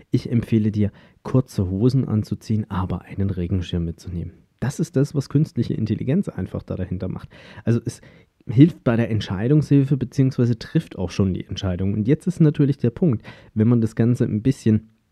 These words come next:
abstrahiert sozusagen, also ich jetzt nicht nur in diesem einen Fall darüber nachdenke,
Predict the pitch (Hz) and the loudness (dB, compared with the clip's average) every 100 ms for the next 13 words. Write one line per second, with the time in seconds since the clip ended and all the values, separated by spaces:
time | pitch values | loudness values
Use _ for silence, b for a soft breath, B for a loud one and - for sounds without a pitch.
0 | _ _ _ _ - - - - - - | _ _ _ _ -20 -12 -10 -10 -12 -8
1 | 95 87 - 143 196 - - 98 - 92 | -6 -6 -2 0 0 -2 -6 -10 -8 -6
2 | 92 - 107 - - 104 104 104 - - | -4 -4 -8 -8 -6 -4 -2 -2 -2 2
3 | 113 113 - 113 110 107 107 104 - 98 | 2 2 2 2 2 0 2 0 -2 -2
4 | 95 90 - 98 98 110 127 123 120 117 | -2 -4 -6 -6 -4 -2 0 0 2 0
5 | 117 - 120 139 | 0 -2 -4 -4